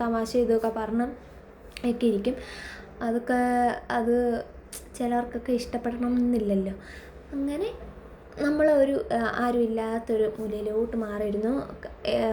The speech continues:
ഫാനൊക്കെ ഉള്ളിടത്തോട്ട് കുറേ നേരം വെയിറ്റ് ചെയ്തു. കാരണം കുറച്ച് പേരും കൂടെ പന്തിയിൽ ഇരിക്കാനുള്ളത് കൊണ്ട് ഇല വെറുതെ കിടക്കുന്നതുകൊണ്ട് അവർ വെയിറ്റ്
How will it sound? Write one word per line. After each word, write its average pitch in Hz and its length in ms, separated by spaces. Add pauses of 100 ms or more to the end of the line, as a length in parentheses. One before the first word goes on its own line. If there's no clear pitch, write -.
(140)
ഫാനൊക്കെ 220 440
ഉള്ളിടത്തോട്ട് 208 580 (600)
കുറേ 233 220 (100)
നേരം 285 280
വെയിറ്റ് 226 220
ചെയ്തു. 226 240
കാരണം 226 340
കുറച്ച് 226 320
പേരും 233 300
കൂടെ 233 160 (180)
പന്തിയിൽ 226 380
ഇരിക്കാനുള്ളത് 226 680
കൊണ്ട് 226 280
ഇല 226 220 (120)
വെറുതെ 233 340
കിടക്കുന്നതുകൊണ്ട് 226 540 (180)
അവർ 226 180 (1400)
വെയിറ്റ് 233 300